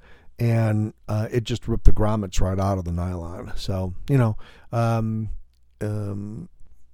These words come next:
choose wisely when it comes to where you're gonna go. Uh, most of the time, f-,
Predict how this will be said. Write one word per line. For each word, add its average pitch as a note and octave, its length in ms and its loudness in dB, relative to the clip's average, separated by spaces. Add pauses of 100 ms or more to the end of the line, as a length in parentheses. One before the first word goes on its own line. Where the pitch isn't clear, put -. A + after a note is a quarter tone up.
(120)
choose C3 260 4
wisely B2 400 4
when G#2 180 0
it G2+ 80 -6
comes G#2 260 0
to G2+ 680 -2 (160)
where G#2+ 260 2
you're F#2+ 160 -2
gonna G2 180 -2
go. G2 540 0 (440)
Uh, G#2+ 100 0
most C#3 360 12
of F3 100 6
the - 80 2
time, A#2 460 0 (180)
f-, - 220 -10